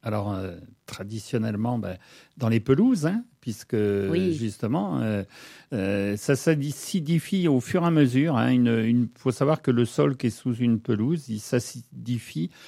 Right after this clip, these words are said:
Speaker 1: au fil des années, et donc, il y a de plus en plus de, de pâquerettes comme ça.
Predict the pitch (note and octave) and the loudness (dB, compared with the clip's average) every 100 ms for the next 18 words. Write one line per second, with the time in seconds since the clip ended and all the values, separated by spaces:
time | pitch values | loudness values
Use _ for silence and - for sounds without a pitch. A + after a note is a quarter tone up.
0 | - - B2+ - F3 F3 C#3 B2 A2+ A#2 | -4 0 0 0 -2 0 2 4 4 4
1 | G#2+ A#2+ G#3+ A2 G#2 A2+ A2+ A#2 G#2 G2+ | 4 2 -2 -4 -2 -2 0 -2 0 -2
2 | - C3 B2 A2 B2 A#2+ G#2+ G2 F#2 F#2 | -4 -2 -2 -2 -4 -6 -4 -4 -2 -4
3 | E2+ G#2+ - A#2+ - B2+ B2 - A2 - | -6 -6 -2 -4 0 -2 -2 -4 -4 -2
4 | D3 | -4